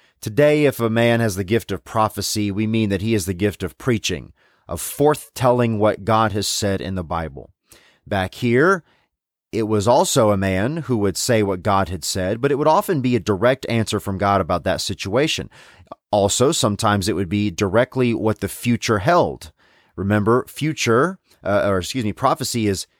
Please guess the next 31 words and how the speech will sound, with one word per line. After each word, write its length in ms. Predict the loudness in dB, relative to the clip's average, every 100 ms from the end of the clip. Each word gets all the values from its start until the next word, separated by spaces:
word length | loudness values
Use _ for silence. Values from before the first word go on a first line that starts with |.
| _
history 520 | 0 0 2 2 2
written 280 | 4 0 0
in 60 | -2
advance. 440 | 0 -2 -2 -8
Prophecy 480 | -2 0 0 -4 -2
about 240 | 0 -2
the 60 | -4
future 480 | -6 -6 -4 -6 -6 _ _
from 280 | 0 2
God 340 | 4 4 4 2
is 160 | -2 -4
history 520 | -6 -6 -4 -4 -4 -6
written 380 | -6 -4 -4 -10 _ _ _ _ -6
in 100 | -4
advance. 760 | -2 0 2 2 0 -2 -4 -6 _ -12
And 140 | -6
the 60 | -6
prophet 420 | 0 0 0 -4
here 560 | -2 0 2 2 0 -6 _ _ _ _
was 240 | 0 0
just 220 | 0 -2
the 80 | 0
mouthpiece 600 | 0 2 2 -2 -6 -4
of 120 | -6 -4
God. 380 | -6 -6 -12 _ _ -12
And 120 | -6
Jehoshaphat 680 | 0 2 2 0 0 0 2
said, 300 | 2 2 2
verse 180 | -2 -4
four 320 | -2 0 0
again, 320 | -2 -4 -6